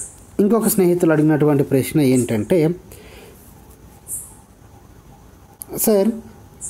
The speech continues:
ఇండియన్ ఇయర్ బుక్లో ఉన్నటువంటి ప్రతి డిపార్ట్‌మెంట్ గురించి మనం చదువుకోవాలా? ఇవన్నీ కూడా మనకి ఎక్కడ ఉపయోగపడతాయి?"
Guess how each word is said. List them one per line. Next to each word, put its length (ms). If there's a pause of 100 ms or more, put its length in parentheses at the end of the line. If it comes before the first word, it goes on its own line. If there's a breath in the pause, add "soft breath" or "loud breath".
(280)
ఇండియన్ 440
ఇయర్ 220
బుక్లో 340
ఉన్నటువంటి 680 (380)
ప్రతి 320
డిపార్ట్‌మెంట్ 640
గురించి 500 (120)
మనం 300 (180)
చదువుకోవాలా? 760 (440 loud breath)
ఇవన్నీ 380
కూడా 220
మనకి 680
ఎక్కడ 320
ఉపయోగపడతాయి?" 800